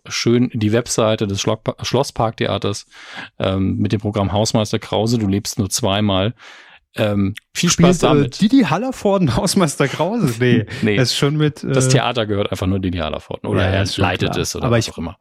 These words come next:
Speaker 2: ich wollte jetzt trotzdem nur wissen, nee, es spielt auch Tom Gerhardt. Gut.
Speaker 1: Ja, ja.
Speaker 2: Hätte ja sein können, dass, äh, nur, dass es jemand anderes spielt. Wer spielt Lisbeth?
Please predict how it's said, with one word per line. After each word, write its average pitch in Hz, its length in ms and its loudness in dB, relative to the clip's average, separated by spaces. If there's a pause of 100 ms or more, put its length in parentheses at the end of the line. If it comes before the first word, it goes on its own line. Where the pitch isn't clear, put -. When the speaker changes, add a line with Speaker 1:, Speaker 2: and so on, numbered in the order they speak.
(560)
Speaker 2:
ich - 160 -4
wollte 117 220 2
jetzt - 160 -6
trotzdem 113 300 -2
nur 104 100 2
wissen, 110 220 -2
nee, 120 160 2
es 123 120 0
spielt - 340 -2
auch - 160 -4
Tom 101 220 -4
Gerhardt. - 440 -12
Gut. - 160 -16 (140)
Speaker 1:
Ja, - 120 -8
ja. - 160 -16 (640)
Speaker 2:
Hätte 127 180 0
ja 127 40 2
sein 135 220 2
können, 104 180 0
dass, - 420 -2
äh, 110 140 0 (240)
nur, 78 320 -8 (380)
dass 101 120 -4
es 104 120 0
jemand 98 200 -4
anderes 107 280 -4
spielt. - 280 -12
Wer 123 80 2
spielt 123 280 0
Lisbeth? 143 420 -2